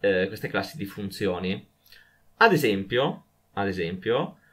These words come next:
ci possiamo chiedere, ok, cosa fa parte, ad esempio, della classe O grande di n?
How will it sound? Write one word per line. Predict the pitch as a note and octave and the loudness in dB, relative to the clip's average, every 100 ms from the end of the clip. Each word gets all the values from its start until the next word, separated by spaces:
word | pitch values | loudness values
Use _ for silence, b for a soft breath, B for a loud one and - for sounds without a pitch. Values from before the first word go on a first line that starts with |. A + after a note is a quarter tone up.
| b | b
ci | - | -10
possiamo | A#2+ A2+ A#2+ G#2+ | -2 0 0 0
chiedere, | G2 F#2+ F#2 F#2 F#2 - - _ | 0 0 2 2 0 -4 -16 _
ok, | - F#3 B2+ F2+ F2 - - _ | -6 2 4 4 2 -2 -10 _
cosa | - F3+ F3+ | -2 0 0
fa | E3 | 0
parte, | D#3 G3+ G#2 G2 G#2+ G2 B2+ - _ _ _ _ _ - - _ _ _ | 4 6 6 2 2 4 2 -6 _ _ _ _ _ -20 -20 _ _ _
ad | A2 A2 | 2 2
esempio, | G#2+ A2+ A2+ A#2+ | 4 2 4 2
della | G#2 G2+ | 4 2
classe | G2+ G#2+ G2+ G2+ - A#2 G#2+ A2 - | 4 6 4 4 0 4 4 4 0
O | - | 0
grande | G#2 G#2 G2+ G2+ | 2 4 2 2
di | F#2+ F2+ | 0 0
n? | F2 F2+ F#2 D3+ | 0 -2 -4 -6